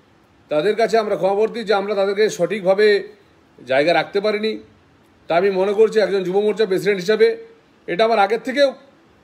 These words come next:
এটা বলেছিলাম, দলকে বলেছিলাম। এবং তাই আমি দ-, আমি কিছুদিন আগে দলেও যে যুব মোর্চার প্রোগ্রামটা ছিল সেই প্রোগ্রামে ছিলাম না, কারণ আমি মনে হয়েছিল যুব মোর্চাকে যেভাবে নতুন নেতা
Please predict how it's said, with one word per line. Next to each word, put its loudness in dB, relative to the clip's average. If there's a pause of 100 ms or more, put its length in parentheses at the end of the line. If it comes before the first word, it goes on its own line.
(840)
এটা 2 (140)
বলেছিলাম, 0 (100)
দলকে 2 (100)
বলেছিলাম। 0 (400)
এবং 2
তাই 4
আমি -6
দ-, 4
আমি 0
কিছুদিন -6
আগে 4 (180)
দলেও 4 (680)
যে -12
যুব 2
মোর্চার 2
প্রোগ্রামটা -2
ছিল -4 (100)
সেই 4
প্রোগ্রামে 0
ছিলাম 2
না, 0
কারণ 0
আমি -2
মনে -2
হয়েছিল 0 (1600)
যুব 0
মোর্চাকে 2 (2250)
যেভাবে 4 (800)
নতুন 0 (100)
নেতা 2